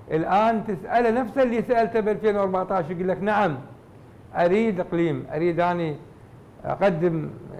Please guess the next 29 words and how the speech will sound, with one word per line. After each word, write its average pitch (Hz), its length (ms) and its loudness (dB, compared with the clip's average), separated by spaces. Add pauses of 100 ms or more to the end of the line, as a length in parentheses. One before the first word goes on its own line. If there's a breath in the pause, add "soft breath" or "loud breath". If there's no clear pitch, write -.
(140)
بلد 180 320 4
مستقل". 185 500 0
والآن 180 360 2
تابعوا 175 380 2
البيجات 156 720 2
والصفحات، 180 640 -2
هذا 165 180 0
اللي 156 100 -4
يقول: 160 220 -4
"راح 156 180 -2
نعد 151 320 -6 (540 loud breath)
جيش"، 202 380 2
وهذا 160 240 2
اللي 147 120 -4
يقول: 156 140 -2
"راح 139 140 -4
نتطوع 180 440 0
وندرب 180 560 0
بتركيا"، 202 440 0
وهذا 175 260 2
اللي 165 100 -2
يقول: 160 160 -4
"ندرب 156 480 -4
بكذا 165 260 0
دولة". 202 400 2 (500 loud breath)
زين، 214 320 0
احنا 226 340 -4
في 208 300 -2
ظروف، 226 500 2